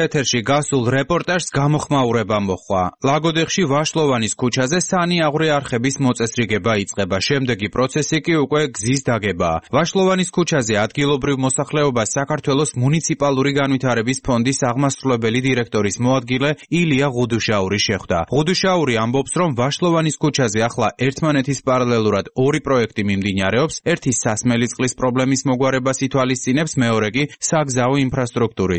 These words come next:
ორივეს დამფინანსებელი M G F-ია. ილია ღუდუშაურის თქმით, ტურისტული სეზონის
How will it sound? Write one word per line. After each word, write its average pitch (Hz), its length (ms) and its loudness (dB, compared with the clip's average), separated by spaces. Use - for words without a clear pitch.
ორივეს 110 380 2
დამფინანსებელი 120 840 0
M 110 200 -2
G - 20 -4
F-ია. 95 280 0
ილია 101 260 2
ღუდუშაურის 110 720 0
თქმით, 135 280 0
ტურისტული 143 480 0
სეზონის 120 420 2